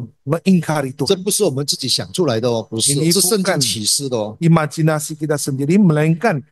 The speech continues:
Speaker 1: ada catatan Alkitab.
Speaker 2: 我们看以西结书二十八章。
Speaker 1: Eh, Yehezkiel pasal dua puluh lapan.
Speaker 2: 嗯，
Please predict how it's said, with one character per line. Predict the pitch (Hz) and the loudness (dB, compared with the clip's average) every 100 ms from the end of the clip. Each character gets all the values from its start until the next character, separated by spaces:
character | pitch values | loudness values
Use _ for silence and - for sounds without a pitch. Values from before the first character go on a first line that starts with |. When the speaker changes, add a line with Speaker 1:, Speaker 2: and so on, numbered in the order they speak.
| _ - | _ -4
Speaker 1:
ada | 147 143 | -2 -4
catatan | - 147 151 143 147 147 | -4 -4 -4 -2 -2 -2
Alkitab. | 135 - 180 | -4 -2 0
Speaker 2:
我 | |
们 | 147 | 0
看 | 156 170 | 0 0
以 | 147 123 | 0 -4
西 | - 143 | -2 -4
结 | 143 117 | 0 2
书 | - 131 127 | 2 -2 -2
二 | 120 | 0
十 | - - | -2 -4
八 | 101 | -12
章。 | - 113 113 - _ | -8 -8 -8 -12 _
Speaker 1:
Eh, | 131 127 123 | -2 -2 0
Yehezkiel | 147 165 220 - 151 120 | 0 0 0 -2 -2 -4
pasal | 104 143 131 139 127 | -4 -4 -2 -2 -4
dua | 135 143 139 | 0 0 0
puluh | 156 156 170 | 0 2 2
lapan. | 202 165 101 92 | 2 -2 -8 -6
Speaker 2:
嗯， | 120 98 | -4 -6